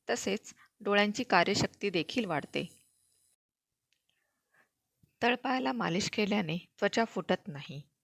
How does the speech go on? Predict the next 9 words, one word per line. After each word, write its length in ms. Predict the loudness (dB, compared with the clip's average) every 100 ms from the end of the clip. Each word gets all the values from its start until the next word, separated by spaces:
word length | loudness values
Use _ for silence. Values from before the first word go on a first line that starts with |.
| _ -20 _ -2
चेहऱ्यातील 540 | 0 4 4 4 -2
सुरकुत्या 480 | -2 -4 -4 -2 -2
कमी 280 | -2 -4 -4
होतात. 360 | -6 -6 -12 -12 _ _ _ -2
तर 140 | 0 0 -4 _ -6
अशा 200 | 0 0
सोप्या 380 | 0 -6 -6 -6
पद्धतीने 720 | -4 -6 -6 -6 -6 -6 -8 -12 -20
हा 140 | -2